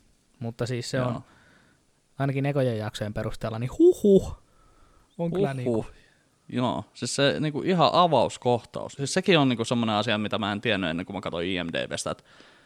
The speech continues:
Speaker 2: että kun siinä on se, alkaa se tosiaan sillä Tulsan, Tulsan tota verilöylyllä, siis
Speaker 1: Joo.
Speaker 2: tuhat yhdeksänsataakaksikymmentäkuusi tai
Speaker 1: Joo,
Speaker 2: jotain. Niin,
Speaker 1: muistan
Speaker 2: niin,
Speaker 1: vielä.
Speaker 2: tota, tuhat yhdeksänsataakaksikymmentä, niin tota, <clears throat>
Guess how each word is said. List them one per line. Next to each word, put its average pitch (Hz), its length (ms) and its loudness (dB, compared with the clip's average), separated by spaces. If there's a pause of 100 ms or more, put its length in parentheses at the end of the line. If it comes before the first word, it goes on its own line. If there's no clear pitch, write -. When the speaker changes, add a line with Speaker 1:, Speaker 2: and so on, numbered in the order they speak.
(200)
Speaker 2:
että - 300 -8
kun - 160 -16
siinä 82 200 -6
on 73 60 -6
se, 90 100 -4
alkaa 71 420 -2
se 57 180 -6 (160)
tosiaan - 360 -8
sillä 60 300 -8 (300)
Tulsan, 87 500 -2 (1120)
Tulsan 127 420 2
tota 113 260 -2
verilöylyllä, 107 680 0
siis - 180 -6
Speaker 1:
Joo. 135 120 6
Speaker 2:
tuhat 113 180 0
yhdeksänsataakaksikymmentäkuusi - 1800 -8
tai - 80 -20 (180)
Speaker 1:
Joo, - 80 -4
Speaker 2:
jotain. 117 440 -6
Niin, 110 120 -2
Speaker 1:
muistan 120 280 -6
Speaker 2:
niin, - 20 -2 (180)
Speaker 1:
vielä. - 0 -
Speaker 2:
tota, - 260 -14 (1300)
tuhat 117 220 -4
yhdeksänsataakaksikymmentä, 123 1160 -8 (480)
niin 120 120 0
tota, 117 400 2 (500)
<clears throat> 190 40 2